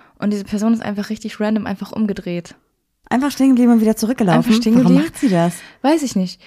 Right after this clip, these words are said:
Speaker 1: Und es war so richtig komisch und dann dachte ich so, wer läuft denn irgendwo hin? Und, aber auch nicht so, ohne so, so, so zu sagen, so, ah, mm, ah, jetzt hab ich den Schlüssel vergessen. Ich glaube, so hätte ich das irgendwie gemacht, so richtig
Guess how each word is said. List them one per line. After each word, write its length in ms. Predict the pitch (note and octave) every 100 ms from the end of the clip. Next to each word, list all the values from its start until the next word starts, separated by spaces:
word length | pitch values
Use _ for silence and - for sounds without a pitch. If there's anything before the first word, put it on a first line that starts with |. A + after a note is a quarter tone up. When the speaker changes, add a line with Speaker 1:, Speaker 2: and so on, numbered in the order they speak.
| - - -
Speaker 1:
Und 120 | G#3
es 100 | G3+
war 100 | A3+
so 80 | A3+
richtig 280 | D4 D4+ -
komisch 360 | - D#4+ C4+
und 40 | A3+
dann 100 | G#3+
dachte 180 | B3 B3
ich 100 | -
so, 360 | A3 G#3+ A3 _ _ _ _
wer 180 | G#3+ C4
läuft 360 | C4+ C4 C4+
denn 200 | C4 A#3+
irgendwo 360 | G#3+ G#3+ G#3 F#3+
hin? 380 | F#3 G#3+ D4 F4 _ _ _ -
Und, 320 | G3+ G3 -
aber 280 | G#3 A3 A#3+
auch 140 | B3
nicht 180 | C4 B3
so, 160 | A#3+ -
ohne 200 | A#3 A3+
so, 180 | A3 A3
so, 120 | A3
so 160 | G#3 A3
zu 140 | A#3+
sagen, 220 | G#3 G#3
so, 140 | G3 G3+ -
ah, 360 | A3 F#3+ F3+ -
mm, 280 | A3+ G#3+ F#3+ -
ah, 240 | - G#3
jetzt 140 | F3 G3
hab 60 |
ich 60 | B3
den 40 | A3+
Schlüssel 300 | D4+ B3 G#3+
vergessen. 420 | F#3+ F#3+ - G#3+
Ich 80 | F3
glaube, 200 | G3+ F#3
so 80 | B3+
hätte 120 | B3+
ich 60 |
das 140 | A#3+ G#3+
irgendwie 240 | G#3 G3+
gemacht, 340 | F#3 A3+ F#4+ -
so 80 |
richtig 380 | G3+ A#3 F#3+ -